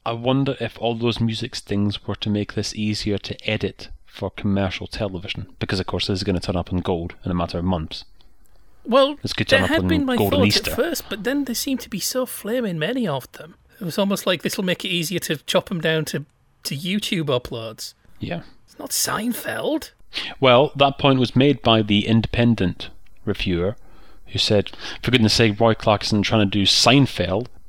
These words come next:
Speaker 1: I'm not quite sure what he meant, because he wasn't talking about the music stings.
Speaker 2: Oh.
Speaker 1: <laughs> One thing that I did like about this episode, and I think that, I think, to be fair, I think there was a lot of nice little bits and pieces, and as it was,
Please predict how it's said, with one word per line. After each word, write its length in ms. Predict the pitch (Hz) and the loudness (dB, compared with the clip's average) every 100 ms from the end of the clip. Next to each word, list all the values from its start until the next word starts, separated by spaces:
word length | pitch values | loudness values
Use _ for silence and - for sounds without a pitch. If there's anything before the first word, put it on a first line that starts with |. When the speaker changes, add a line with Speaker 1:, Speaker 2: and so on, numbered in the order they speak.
| - | 0
Speaker 1:
I'm 100 | 113 | 0
not 140 | 139 | 2
quite 180 | - 131 | 2 2
sure 220 | - 123 | 2 2
what 100 | 113 | 2
he 60 | 110 | 2
meant, 440 | 104 95 87 - - - - - - - | 4 4 0 -4 -12 -14 -16 -16 -14 -6
because 220 | - 104 | -2 0
he 80 | 107 | 2
wasn't 320 | 113 110 107 | 4 4 4
talking 240 | 110 104 | 2 2
about 140 | 92 - | 2 2
the 60 | |
music 240 | 92 87 - | 0 0 -6
stings. 240 | - - | -6 -4
Speaker 2:
Oh. 240 | 165 135 123 - - - - - | -2 -4 -8 -14 -16 -16 -14 -12
Speaker 1:
<laughs> 80 | - - - - - - - - - - - - - - - | -12 -14 -16 -6 -4 -2 -6 -8 -10 -14 -16 -16 -16 -16 -6
One 220 | - 156 180 | 2 4 4
thing 360 | - 156 151 | 2 2 4
that 100 | 131 | 2
I 80 | 120 | -2
did 340 | 113 120 110 | 0 -2 -2
like 380 | 101 98 92 - | -2 -4 -4 -10
about 220 | - - | -8 -6
this 220 | 101 92 - | -6 -6 -6
episode, 500 | 90 95 - 110 - _ | -8 -10 -10 -12 -14 _
and 140 | - 190 | 2 4
I 40 | |
think 240 | 240 262 208 | 4 2 2
that, 220 | 202 208 | 2 2
I 40 | |
think, 200 | 240 240 - _ | 4 2 0 _
to 80 | - | -2
be 100 | 220 | 0
fair, 220 | - 113 | 2 2
I 80 | 117 | 2
think 140 | 170 | 0
there 60 | 156 | 0
was 20 | |
a 40 | 143 | 0
lot 480 | 135 131 127 - - | 2 2 2 -4 -14
of 100 | 123 113 | -4 2
nice 380 | 110 117 - | 4 4 2
little 200 | 110 104 | -4 -4
bits 220 | 101 104 - | -4 -4 -4
and 100 | 104 | -6
pieces, 400 | 104 104 98 - - - - - - - | -4 -2 -4 -6 -16 -20 -20 -20 -20 -6
and 320 | 117 120 120 117 - - | 0 2 2 0 -6 0
as 200 | 131 143 | 0 0
it 120 | 123 | -2
was, 720 | 110 104 85 90 - - | 0 2 0 -2 -8 -10